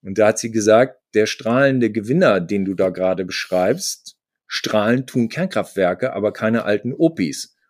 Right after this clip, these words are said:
Oder sie sind vermutlich bald tot.“ Und es ging nur um das Wort strahlen. Und dann habe ich halt gelernt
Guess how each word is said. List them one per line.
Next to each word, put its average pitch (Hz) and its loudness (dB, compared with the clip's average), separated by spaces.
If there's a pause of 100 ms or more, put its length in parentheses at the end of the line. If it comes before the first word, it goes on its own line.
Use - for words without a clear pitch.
(200)
Oder 107 2
sie 117 -4
sind 113 -2
vermutlich 95 -6
bald 127 0
tot.“ - 0 (840)
Und 107 -4
es 101 -8
ging 135 2
nur 147 2
um 135 -4
das 113 -4
Wort 113 -2
strahlen. 131 0
Und 107 -8
dann 113 -2
habe 139 -4
ich 131 -8
halt 107 0
gelernt 104 0